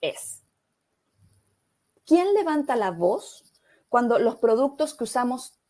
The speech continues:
todos los días tienen sesgos de género? Cuando la ciencia y la tecnología está dejando afuera y no está considerando al cincuenta y un por ciento de la población.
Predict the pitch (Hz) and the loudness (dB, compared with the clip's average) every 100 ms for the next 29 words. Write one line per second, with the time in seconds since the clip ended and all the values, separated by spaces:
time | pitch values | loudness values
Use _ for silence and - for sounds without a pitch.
0 | _ 349 370 415 359 294 302 330 - 262 | _ -2 0 0 0 -2 -2 -4 -6 -6
1 | 233 220 214 208 196 185 - - - _ | -6 -6 -6 -6 -6 -6 -8 -10 -16 _
2 | _ _ _ _ _ _ _ _ - 247 | _ _ _ _ _ _ _ _ 2 4
3 | 233 220 190 - - 294 349 359 277 233 | 4 2 0 -4 0 0 2 -2 0 0
4 | - 196 196 180 175 - 302 403 269 285 | 0 -4 -4 -4 -6 -6 -2 0 0 -2
5 | 415 _ _ _ _ _ _ _ _ _ | -10 _ _ _ _ _ _ _ _ _
6 | _ 226 - - 311 339 269 269 277 294 | _ -10 -8 -2 0 2 2 2 0 0
7 | 302 247 233 - 247 302 277 - - - | 0 -2 -6 -4 -2 -2 -4 -8 -10 -6
8 | 240 240 294 311 311 339 370 320 247 185 | -4 -2 -6 -8 -6 -6 -4 -2 -2 0
9 | 185 269 294 381 - _ - - 262 - | 0 0 -2 -4 -10 _ -10 -4 -2 0
10 | 277 277 269 262 254 226 196 196 220 - | -2 -2 -2 -4 -6 -6 -4 -4 -6 -6
11 | 277 277 269 262 262 294 285 277 285 277 | -6 -6 -8 -8 -6 -8 -6 -6 -4 -6
12 | 269 - - - | -8 -10 -12 -12